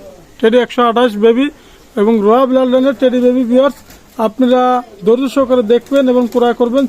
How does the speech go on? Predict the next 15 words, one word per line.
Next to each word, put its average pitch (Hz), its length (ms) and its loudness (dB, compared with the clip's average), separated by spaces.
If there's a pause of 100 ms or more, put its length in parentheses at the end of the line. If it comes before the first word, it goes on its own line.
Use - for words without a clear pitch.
চোখের 233 300 -2
রিংটা 277 300 0
আমি 254 160 -2
দেখাচ্ছি 233 380 -4
যাতে 226 140 0 (100)
বুঝতে 233 200 -2 (100)
সুবিধা 233 280 0
হয় 254 140 2
আপনাদের। 262 300 -2 (120)
পনেরোশো 240 360 -2
টাকার 240 240 -2
বেবি 247 180 -2 (1120)
বিয়ার্স, 214 300 2 (120)
পনেরোশো 214 440 0
টাকার 208 220 0